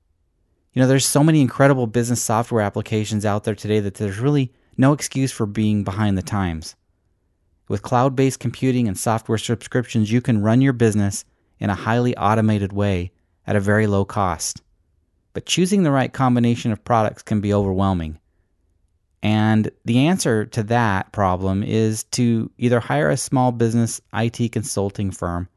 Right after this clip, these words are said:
to help you navigate those waters, or just take the time to slug through the process on your own.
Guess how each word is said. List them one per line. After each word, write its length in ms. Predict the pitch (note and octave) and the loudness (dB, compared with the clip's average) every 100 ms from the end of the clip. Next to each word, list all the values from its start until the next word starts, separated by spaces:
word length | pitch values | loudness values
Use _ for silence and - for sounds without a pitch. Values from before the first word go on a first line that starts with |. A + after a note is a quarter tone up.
| _ _ _ _ - | _ _ _ _ -2
to 60 | |
help 220 | A2+ A#2+ | 0 2
you 60 | B2 | 4
navigate 500 | A2+ G#2+ A#2 A#2 A2+ | 4 4 2 0 0
those 220 | G#2 G2 | 0 0
waters, 500 | F#2 F2+ F2 F2 F2+ _ _ _ _ _ _ _ _ | 0 -2 -2 -4 -8 _ _ _ _ _ _ _ _
or 380 | - C#3+ C#3 C3 | 4 6 6 2
just 220 | C#3 B2+ - | -2 -2 0
take 200 | D#3+ D#3 | -2 0
the 60 | |
time 260 | - D3+ C#3 | 0 2 2
to 60 | |
slug 340 | B2 - A#2+ B2+ | 0 2 2 2
through 120 | C#3 | -2
the 80 | A#2+ | -2
process 560 | - B2+ A#2+ A#2+ G#2+ | 0 0 2 -2 0
on 140 | A#2 G#2+ | 0 0
your 180 | G2+ G#2+ | 2 2
own. 280 | F2+ D#2+ | 0 -4